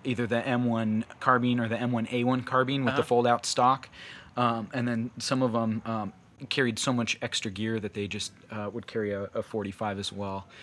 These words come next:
Speaker 1: Um, some of the heavy, uh, uh, heavy weapons, um, guys carried 'em, like, uh, the machine gunners, um, would carry 'em, and then, um, mortarmen sometimes would, would be allowed to carry 'em as well.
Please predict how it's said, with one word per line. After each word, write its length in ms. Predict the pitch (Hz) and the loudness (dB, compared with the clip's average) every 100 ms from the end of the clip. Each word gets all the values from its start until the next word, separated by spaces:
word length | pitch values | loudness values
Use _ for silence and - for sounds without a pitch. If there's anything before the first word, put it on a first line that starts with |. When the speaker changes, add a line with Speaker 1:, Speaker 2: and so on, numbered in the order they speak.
| - - - | -18 -18 0
Speaker 1:
Um, 240 | 127 117 120 | 4 4 2
some 180 | - | 2
of 60 | 180 | 6
the 320 | 175 131 107 107 | 8 8 6 2
heavy, 520 | 131 135 139 135 143 | 2 2 2 -2 0
uh, 440 | 117 110 107 104 - - - _ _ _ - | 0 0 -2 -4 -8 -18 -20 _ _ _ -2
uh, 220 | 120 104 | 0 0
heavy 260 | 95 131 135 | -2 0 2
weapons, 600 | 131 135 147 143 143 - - | 4 2 0 -4 -4 -6 -4
um, 560 | 127 120 117 110 107 101 | 0 2 2 0 -2 -2
guys 300 | 117 120 120 | 2 4 4
carried 260 | - 131 127 | 2 2 2
'em, 140 | 127 | 0
like, 180 | 123 101 | 0 -2
uh, 300 | 117 104 98 - - | -2 -2 -4 -8 -10
the 240 | 123 110 | -10 -4
machine 320 | 113 113 139 135 | -2 2 2 4
gunners, 380 | 135 143 151 - - - - - 117 | 4 2 -4 -12 -16 -20 -20 -6 0
um, 220 | 113 113 | 0 0
would 120 | 113 | 0
carry 260 | - 123 123 | 2 2 4
'em, 240 | 123 123 - | 2 -2 -4
and 200 | 117 117 | -2 0
then, 320 | 113 110 107 110 | 0 0 -2 -4
um, 360 | 110 101 95 98 | -4 -6 -6 -4
mortarmen 500 | 120 120 113 101 95 - _ | 0 2 2 -2 -6 -10 _
sometimes 460 | - 110 104 101 - | -8 -6 -6 -6 -6
would, 120 | 101 90 - | -8 -8 -8
would 140 | 110 | -6
be 80 | 95 | -4
allowed 240 | 104 101 98 | -4 -4 -6
to 60 | |
carry 240 | 98 107 98 | -6 -6 -4
'em 100 | 95 | -6
as 140 | 92 | -8
well. 280 | 104 98 95 | -6 -8 -8